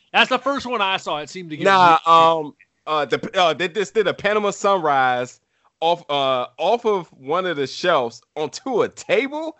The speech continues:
Speaker 2: Like,
Speaker 1: Oh, yeah, yeah, yeah.
Speaker 2: yeah, it's, it's, it's bananas. So, you know, if you get a chance, it's all, it's going all through all the wrestling communities. But definitely wanna,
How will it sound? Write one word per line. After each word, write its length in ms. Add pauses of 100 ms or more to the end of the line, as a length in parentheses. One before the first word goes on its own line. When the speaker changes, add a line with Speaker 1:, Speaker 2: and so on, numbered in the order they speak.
(140)
Speaker 2:
Like, 160
Speaker 1:
Oh, 120
yeah, 180
yeah, 200
yeah. 280 (340)
Speaker 2:
yeah, 200 (100)
it's, 300
it's, 200
it's 180
bananas. 540
So, 320 (220)
you 100
know, 120
if 80
you 60
get 140
a 80
chance, 420
it's 180
all, 240
it's 100
going 300
all 180
through 240
all 240
the 100
wrestling 320
communities. 420
But 160
definitely 260
wanna, 260